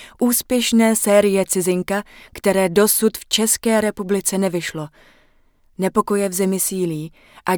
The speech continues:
Jamie musí učinit důležité rozhodnutí, které ovlivní osud celé jeho rodiny. Ledový dech. Již brzy v knihkupectví. Dobrý den.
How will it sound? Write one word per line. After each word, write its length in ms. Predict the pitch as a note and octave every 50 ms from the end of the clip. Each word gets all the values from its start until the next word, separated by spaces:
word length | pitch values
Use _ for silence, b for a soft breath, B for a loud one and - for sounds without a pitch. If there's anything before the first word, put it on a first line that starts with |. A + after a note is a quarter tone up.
| D#3+ E3+
Jamie 420 | G3 G3 G3+ G#3 G#3+ A3 A3+ A3 G#3+
musí 400 | G#3 G#3 G3 - - G3+ G3+ -
učinit 460 | G3+ F#3 - - F#3+ G3 G3 - -
důležité 800 | E3 D#3+ G#3 G#3 G#3 A3 A3 G#3+ G3 G3+ F#3 - G3+ F#3+ F#3 F#3
rozhodnutí, 760 | F#3+ F#3 - F#3+ F3+ E3+ F3+ F3 - - G3 F#3+ G3 G3+ B B B B B B
které 340 | - - - G3 G3 G3 F#3+
ovlivní 560 | - G3+ F3+ G3 G3+ G3 F3+ G3 G3 F#3+ G3
osud 460 | - G3 G3 G3 - - - G#3+ G#3+ -
celé 500 | - - - G3 F#3 F#3 G3 G3 F#3+ F#3+
jeho 340 | F3+ F3+ F3 E3+ F3+ F3+
rodiny. 460 | F3 F3 E3 D#3 E3 D3+ D3+ D3 D3+ _ _ _ _ _ _ _ _ _ _ _ _ _ _ _ _ _ - -
Ledový 420 | F#3+ G3 F3+ F#3+ F3+ E3 F3+ F3+
dech. 380 | D#3+ E3 D3+ C#3+ - - - _ _ _ _ _ _ _ _ -
Již 260 | F3 F#3 D#3+ D#3 E3
brzy 420 | D#3 D#3+ F#3 F#3+ F3+ - G3 F#3
v 80 | - -
knihkupectví. 920 | - F#3 F3+ F3 - - E3+ - D#3 D#3 - - - - D#3+ D#3 D#3 D#3 _ _ _ _ _ _ _ _ _ _ _ _ _ _ _ _ _ _ _ _ _ _ _ _ _ _ _
Dobrý 400 | - F3 G3 G3 F#3+ G#3+ G#3 G3+
den. 300 | F3+ F#3 E3+ E3 E3 D#3+